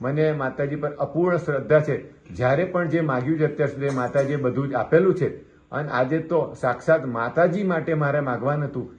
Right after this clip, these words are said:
એ મેં માગ્યું હતું. અને જ્યારે માતાજીએ મારી ઈચ્છા પૂરી કરી, એટલે ગઈકાલે બપોરે સાડા ચાર વાગ્યાથી વડોદરાના મારા નિવાસ સ્થાનેથી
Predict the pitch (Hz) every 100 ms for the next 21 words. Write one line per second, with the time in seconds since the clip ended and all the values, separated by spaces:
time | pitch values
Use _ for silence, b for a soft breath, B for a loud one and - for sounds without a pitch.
0 | B - 147 156 147 127 120 156 156 135
1 | - - - 123 151 160 156 156 143 131
2 | 147 151 147 139 139 123 135 127 120 135
3 | 139 165 156 - - - - 117 117 143
4 | 151 104 - - _ 117 135 160 160 147
5 | 143 156 160 - 147 127 - 143 143 147
6 | 147 113 135 139 147 139 131 156 156 151
7 | 123 139 139 143 143 127 127 139 139 123
8 | 131 - 131 156 160 139 -